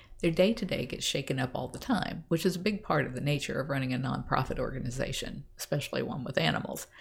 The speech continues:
They are always ready to try something new, and communication is a core value that is vital to the survival of Big Cat Rescue.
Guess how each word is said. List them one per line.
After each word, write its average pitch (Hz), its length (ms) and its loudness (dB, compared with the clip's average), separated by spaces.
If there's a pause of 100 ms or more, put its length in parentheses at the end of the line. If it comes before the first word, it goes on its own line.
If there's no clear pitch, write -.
(460)
They 151 100 6
are 147 120 8
always 190 400 6
ready 135 260 0
to - 100 -10
try 143 220 2
something 143 420 2
new, 135 340 2 (140)
and 139 180 4
communication 160 720 0
is 139 100 -4
a 143 40 -4
core 139 340 0
value 143 420 2
that 143 180 2
is 127 140 -2
vital 139 420 2
to - 140 -4
the 143 80 -4
survival 143 560 0
of 131 160 -6
Big 127 160 -4
Cat - 180 -2
Rescue. - 520 0